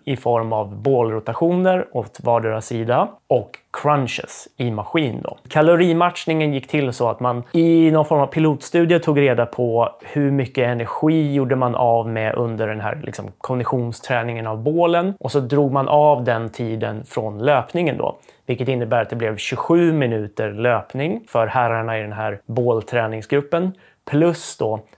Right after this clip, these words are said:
fyra gånger fyra intervaller för bålen. I en av övningarna gjorde man då bålrotationer, och då var det liksom ett, ett set,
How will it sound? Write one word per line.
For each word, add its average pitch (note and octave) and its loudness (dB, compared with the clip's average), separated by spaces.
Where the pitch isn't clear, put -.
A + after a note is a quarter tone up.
fyra A#2+ 0
gånger A#2 -2
fyra A2+ -4
intervaller A#2 0
för A2 0
bålen. E3+ 2
I D#3+ 6
en F3 6
av D#3+ 6
övningarna C3 4
gjorde B2+ 2
man B2 0
då A2+ 0
bålrotationer, C3+ 2
och C3+ -2
då C#3 4
var C3+ 6
det B2 6
liksom A#2 -2
ett, D#3 2
ett D#3+ 0
set, - -2